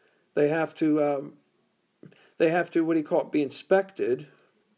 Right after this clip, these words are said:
in order to know how much they're, they're transporting,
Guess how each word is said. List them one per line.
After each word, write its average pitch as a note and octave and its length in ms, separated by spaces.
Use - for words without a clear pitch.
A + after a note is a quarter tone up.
in D3+ 180
order D#3 220
to D3+ 180
know D3+ 260
how D#3+ 220
much D3+ 280
they're, C3+ 280
they're C#3 220
transporting, C3 1000